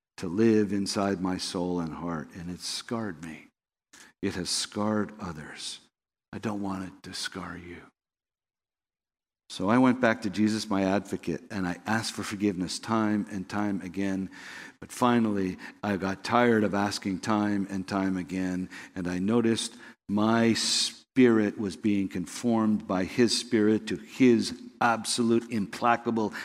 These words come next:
hatred of sin, and I began to go to my,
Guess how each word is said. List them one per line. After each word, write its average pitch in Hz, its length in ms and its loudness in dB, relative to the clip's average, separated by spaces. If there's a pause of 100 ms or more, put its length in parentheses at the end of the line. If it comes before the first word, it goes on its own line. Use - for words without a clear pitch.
(140)
hatred 117 540 4
of 104 120 -4
sin, 110 440 2 (200)
and 107 120 2
I 104 80 2
began 110 380 4
to 107 80 2
go 107 220 2
to 107 80 2
my, 104 420 0